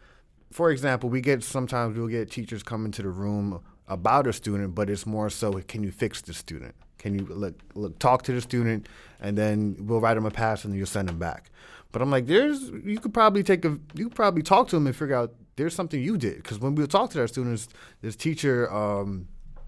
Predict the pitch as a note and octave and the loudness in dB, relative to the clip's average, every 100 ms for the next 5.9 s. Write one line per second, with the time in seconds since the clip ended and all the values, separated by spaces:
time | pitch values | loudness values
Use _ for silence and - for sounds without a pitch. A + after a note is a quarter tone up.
0 | - - - - - - A#2+ A2 C3 F#3+ | -14 -14 -16 -16 -14 -4 -2 2 4 4
1 | C#3 A#2+ A#2 A#2+ A#2+ A#2+ A2 A2 A#2+ A#2+ | 4 2 0 0 0 -2 -4 -6 -4 -2
2 | F#3 C#3+ G#2+ G2+ G#2 - D3+ A2+ - D3+ | 0 0 -2 -4 -4 -6 -6 -6 -2 0
3 | F#3 - - - - - A2 A2 A2 G#2+ | 0 -4 -14 -20 -20 -12 -6 -4 -4 -4
4 | A2 G#2 G2+ A2+ A#2+ A#2 A#2 A#2 A2 A#2 | -2 -2 -2 0 0 0 -2 -2 0 2
5 | A#2 - A#2 A2 F#2+ - D3 D3 F#2+ | 0 -2 -4 -4 -4 -4 -6 -4 -8